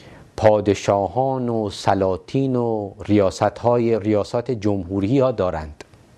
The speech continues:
اقتدار پیامبر از این گونه اقتدارهای متعارف سیاسی نبود. اقتدار و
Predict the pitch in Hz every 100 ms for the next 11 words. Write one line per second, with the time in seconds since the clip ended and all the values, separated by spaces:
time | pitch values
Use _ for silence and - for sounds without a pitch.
0 | _ _ _ _ _ _ - - _ -
1 | _ _ _ - 107 - 101 101 98 -
2 | 107 101 104 110 151 160 156 _ _ -
3 | - 104 101 - 175 196 170 151 143 139
4 | 131 127 - - - - - - - 101
5 | - 101 98 95 92 98 95 95 92 90
6 | 92 - 90 95 95 90 - 90 - 95
7 | 92 87 - 127 123 127 135 - 113 101
8 | 113 92 78 - - - - - - -
9 | - - - - - - - - - -
10 | - - 131 127 - 123 127 175 147 80
11 | - - - - - 113 117 113